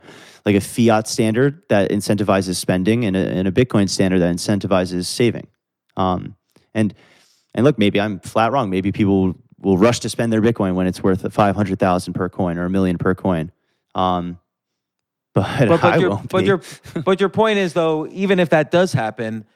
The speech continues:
Speaker 1: Mm-hmm.
Speaker 2: uh, like, li-, like, if Bitcoin hits some, like, maximum value that people are a little, uh, unsure about the price, at least it's not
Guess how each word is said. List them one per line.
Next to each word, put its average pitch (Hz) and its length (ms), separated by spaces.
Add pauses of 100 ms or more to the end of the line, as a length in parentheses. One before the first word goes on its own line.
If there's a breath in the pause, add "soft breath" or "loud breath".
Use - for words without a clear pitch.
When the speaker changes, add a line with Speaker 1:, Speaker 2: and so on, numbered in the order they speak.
(160)
Speaker 1:
Mm-hmm. 104 140
Speaker 2:
uh, 127 220
like, 127 180
li-, 139 140
like, 127 320
if 123 100
Bitcoin 143 360
hits 131 180
some, 123 160
like, 120 200
maximum 123 440
value 120 340
that 107 140
people 117 220
are 117 120
a 110 60
little, 113 360
uh, 69 380
unsure 147 400
about 113 460
the 110 80
price, 110 400 (600)
at 147 140
least 175 240
it's 156 180
not 147 400